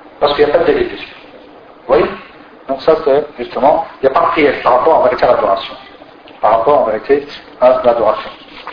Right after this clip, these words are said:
Et aussi, donc deuxième point, c'est le fait de suivre ses passions. Fil ahkam.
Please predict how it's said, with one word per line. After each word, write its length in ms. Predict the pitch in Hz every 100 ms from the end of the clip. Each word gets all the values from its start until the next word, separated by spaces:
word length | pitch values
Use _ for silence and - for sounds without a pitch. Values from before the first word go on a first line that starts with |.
| - - - - - - - - - - - - - 175 - - - - - 294 285 - - - - - - - - - - - - - -
Et 40 |
aussi, 400 | 147 - 190 208
donc 160 | 135 131
deuxième 260 | 143 147
point, 160 | - 180
c'est 140 | -
le 80 | 139
fait 100 | 151
de 140 | - -
suivre 200 | - -
ses 120 | 151
passions. 260 | - - - - - - - - - - - - - -
Fil 160 | 151
ahkam. 440 | 165 - - 160